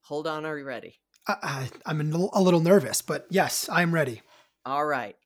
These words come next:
Speaker 1: Artificial intelligence recruiting. Bullish or bearish?
Speaker 2: I am, well, if I have to only choose one,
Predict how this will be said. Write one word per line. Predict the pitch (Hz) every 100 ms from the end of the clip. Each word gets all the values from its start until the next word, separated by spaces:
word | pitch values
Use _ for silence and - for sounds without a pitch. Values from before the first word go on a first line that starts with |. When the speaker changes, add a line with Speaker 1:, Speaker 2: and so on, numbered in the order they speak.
| _ _ _ - _ -
Speaker 1:
Artificial | 180 226 320 302 - 262
intelligence | 226 185 - 208 208 190 220 214 -
recruiting. | 147 151 170 - 185 180 127 - _ _ _ _ _ _ _ _ -
Bullish | 143 170 -
or |
bearish? | 131 127 113 101 - - _ _ _ _ _ _ _ _ _ _ - - _ _
Speaker 2:
I | - 170 190 214 226 -
am, | 196 190 -
well, | 170 110 - - - - - - _ _ _ -
if | 180
I |
have | 160 190 214
to | - -
only | 196 220 214
choose | - 196 196 151
one, | 139 151 151 220 262